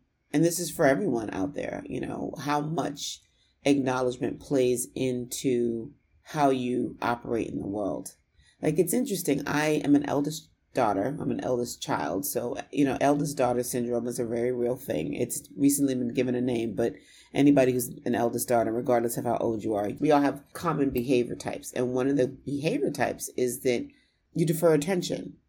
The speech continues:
from yourself. Like, you, you find a way to do what you do,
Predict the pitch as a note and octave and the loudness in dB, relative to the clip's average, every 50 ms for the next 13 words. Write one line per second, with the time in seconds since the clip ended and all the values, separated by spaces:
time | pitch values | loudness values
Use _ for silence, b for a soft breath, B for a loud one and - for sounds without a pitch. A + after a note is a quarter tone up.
0 | _ _ _ _ - - D3 D3 C#3 C3 - - E3+ C#3+ - - - B2+ B2+ B2+ | _ _ _ _ -4 0 2 4 4 4 2 0 0 0 -2 -2 -2 0 0 0
1 | B2 - C#3+ D3 D3+ D3+ D3 C#3+ C#3+ C#3 C#3+ C#3 C#3+ - E3+ D#3 D#3+ E3 E3 D#3 | 0 -2 -4 -4 -2 2 2 2 4 4 2 0 2 2 4 4 4 4 4 2
2 | D3 - C3+ C3+ C3 C3 C3 C#3 - - - C#3+ C3 B2+ B2+ B2 A#2+ A#2+ - _ | 2 2 2 2 2 2 0 0 -4 -2 0 2 2 4 2 0 0 -2 -8 _
3 | _ _ _ _ - - G#3 A3+ G#3 F#3+ F#3 F#3 - D#3+ D3 B2+ D3 D#3+ C#3+ B2 | _ _ _ _ -4 0 2 4 6 4 4 4 2 -2 0 4 6 8 8 8
4 | A#2 A2+ A2+ - | 8 6 2 -4